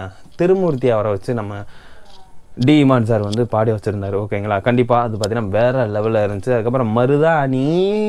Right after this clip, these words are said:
சிவப்பு சிவப்பு அந்த பாட்டா இருக்கட்டும். அதுக்கப்புறம் அண்ணாத்தா அண்ணாத்தா always beautiful, சார சார காட்டை மட்டும் எனக்கு லைட்டா ஒரு இடத்துல வந்து என்னடா அப்படி, அப்படின்ற மாதிரி ஒரு ஃபீலை கொடுத்துச்சு. மிச்சபடி எல்லா பாட்டுமே பாத்தீங்கன்னா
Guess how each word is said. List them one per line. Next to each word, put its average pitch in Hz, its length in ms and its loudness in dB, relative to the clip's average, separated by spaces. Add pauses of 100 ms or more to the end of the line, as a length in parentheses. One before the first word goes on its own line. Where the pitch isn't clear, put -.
(180)
சிவப்பு 196 580 0
சிவப்பு 160 760 0
அந்த 131 280 0
பாட்டா 120 240 2
இருக்கட்டும். 107 360 0
அதுக்கப்புறம் 104 460 -2
அண்ணாத்தா 131 500 0
அண்ணாத்தா 113 420 -2 (200)
always 113 420 0
beautiful, 113 520 -2 (280)
சார 165 480 0
சார 131 360 0
காட்டை 107 320 -2
மட்டும் 101 340 -2
எனக்கு 98 280 -6
லைட்டா 147 420 -2 (200)
ஒரு 113 240 -2
இடத்துல 113 320 -4
வந்து 110 160 -6 (320)
என்னடா 120 540 -6
அப்படி, 117 280 -2
அப்படின்ற 120 380 2
மாதிரி 135 240 2
ஒரு 113 140 0
ஃபீலை 131 240 2
கொடுத்துச்சு. 120 400 -2
மிச்சபடி 143 480 2
எல்லா 147 380 4
பாட்டுமே 123 420 -2
பாத்தீங்கன்னா 113 260 -4